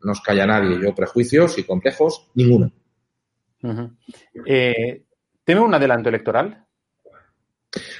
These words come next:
Speaker 1: Pues mire, yo lo que, eh, la, el único temor que podría tener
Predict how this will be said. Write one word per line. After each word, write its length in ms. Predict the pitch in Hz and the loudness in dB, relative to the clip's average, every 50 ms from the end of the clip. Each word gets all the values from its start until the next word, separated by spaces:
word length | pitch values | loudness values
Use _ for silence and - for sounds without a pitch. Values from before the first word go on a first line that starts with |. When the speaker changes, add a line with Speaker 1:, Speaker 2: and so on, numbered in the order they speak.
| - - | 0 2
Speaker 1:
Pues 140 | 143 131 | 4 6
mire, 220 | 143 160 156 139 120 | 6 6 4 4 6
yo 160 | 131 165 196 | 6 6 6
lo 160 | 214 202 180 | 6 6 4
que, 680 | 143 147 139 131 127 127 123 - 123 123 123 120 120 120 | 4 4 4 4 4 4 2 2 0 2 2 2 2 0
eh, 40 | 120 | -2
la, 300 | 120 117 120 123 127 127 123 | -4 -4 -4 -2 -2 0 0
el 120 | 120 127 | 0 0
único 240 | 147 175 175 190 170 | 0 -2 -2 -2 -2
temor 220 | 170 156 156 151 | 0 -2 -2 -2
que 100 | - 156 | -2 -4
podría 340 | - 135 131 127 135 131 127 | -2 -2 0 0 2 2 2
tener 280 | - 127 127 143 175 | 0 0 0 0 -2